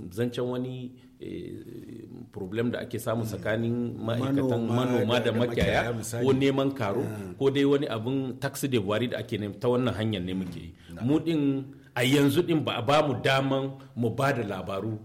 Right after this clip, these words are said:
Speaker 1: da
Speaker 2: Mm.
Speaker 1: kanmu ba.
Speaker 2: Mm.
Speaker 1: Muna jira.
Speaker 2: Mm.
Speaker 1: Don an ka ɗauka misali, eh, journalist na radio privé ko na radio O R T N da sauransu,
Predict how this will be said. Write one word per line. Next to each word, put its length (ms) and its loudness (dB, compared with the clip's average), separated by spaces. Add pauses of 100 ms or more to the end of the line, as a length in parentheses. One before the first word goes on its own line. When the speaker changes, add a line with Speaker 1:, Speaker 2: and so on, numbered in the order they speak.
(140)
Speaker 1:
da 100 -2
Speaker 2:
Mm. 60 -8
Speaker 1:
kanmu 340 0
ba. 200 -12
Speaker 2:
Mm. 220 -10
Speaker 1:
Muna 340 6
jira. 260 2 (200)
Speaker 2:
Mm. 320 -16 (160)
Speaker 1:
Don 480 2
an 240 -2
ka 120 -2
ɗauka 280 -2
misali, 580 -4 (320)
eh, 300 -8
journalist 640 -4 (400)
na 340 -2
radio 340 -4
privé 400 -4 (120)
ko 180 -4
na 400 -2
radio 340 -4
O 220 -4
R 160 -4
T 100 -2
N 140 0
da 60 -6
sauransu, 520 -2